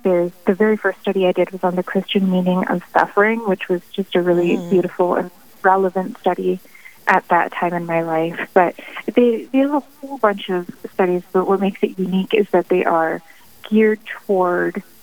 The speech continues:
Speaker 1: the feminine experience and
Speaker 2: Hmm.
Speaker 1: that perspective and the unique,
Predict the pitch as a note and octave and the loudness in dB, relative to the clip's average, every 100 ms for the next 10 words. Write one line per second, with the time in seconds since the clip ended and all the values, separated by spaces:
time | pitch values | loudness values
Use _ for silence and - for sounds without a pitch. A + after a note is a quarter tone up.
0 | - - G3+ - F3+ F3 E3+ E3 F3 - | -20 -4 -2 2 0 0 -4 -4 -8 -14
1 | - - G3+ - - - E3 D#3 D#3+ F3 | -20 -6 -6 -6 -2 2 2 2 -2 -4
2 | F#3 - - - - E3+ D#3 G3+ E3 D#3+ | -8 -12 -18 -6 0 0 0 -2 2 0
3 | - - - - - - - - - - | 0 -2 -2 -4 -4 -2 -2 -6 -4 -2
4 | G#2+ G3+ - - G3 F3+ F3+ - G3+ F#3 | -2 -6 -8 -2 0 2 0 -2 0 0
5 | F3+ E3+ F3 - - - | 0 0 -2 -6 -8 -10